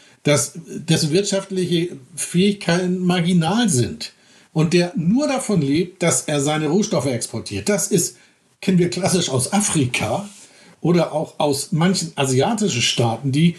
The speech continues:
lange Zeit genauso agiert haben, weil sie nichts anderes hatten als nur ihre Rohstoffe.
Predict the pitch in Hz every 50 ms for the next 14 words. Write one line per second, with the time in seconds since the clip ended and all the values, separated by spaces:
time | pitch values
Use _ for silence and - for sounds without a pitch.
0 | - - - _ 170 175 190 196 190 190 - 190 185 180 190 175 175 208 247 240
1 | 208 202 165 147 127 120 147 135 - 165 170 147 170 190 196 180 165 202 233 220
2 | - - 185 202 196 180 180 175 - - 165 165 - 233 226 - 151 - - 180
3 | 190 202 190 202 185 180 175 156 190 247 233 - - 143 120 -